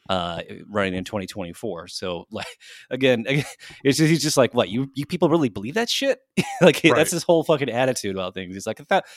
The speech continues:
Speaker 1: I thought we were all faking this thing together."
Speaker 2: <laughs> Just unreal.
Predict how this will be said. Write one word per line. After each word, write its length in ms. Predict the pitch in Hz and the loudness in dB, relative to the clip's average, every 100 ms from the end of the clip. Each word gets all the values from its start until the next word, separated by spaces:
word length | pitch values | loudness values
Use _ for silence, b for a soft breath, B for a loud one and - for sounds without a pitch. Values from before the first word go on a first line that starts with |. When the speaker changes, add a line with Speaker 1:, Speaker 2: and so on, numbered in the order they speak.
| B | B
Speaker 1:
I 40 | |
thought 160 | - 226 | 0 4
we 80 | 202 | 6
were 100 | 151 | 6
all 100 | 151 | 6
faking 360 | - 151 - 107 | 6 4 4 -4
this 180 | 90 | -4
thing 180 | - 95 | -8 -10
together." 380 | 90 104 92 78 _ b b b b b _ _ _ _ _ _ | -6 -4 -4 -6 _ b b b b b _ _ _ _ _ _
Speaker 2:
<laughs> 40 | B B B B B B B B B B _ - 180 175 170 151 143 B | B B B B B B B B B B _ -14 -14 -14 -20 -20 -20 B
Just 200 | - 95 | -18 -14
unreal. 580 | 80 90 87 92 92 92 | -12 -12 -12 -12 -12 -14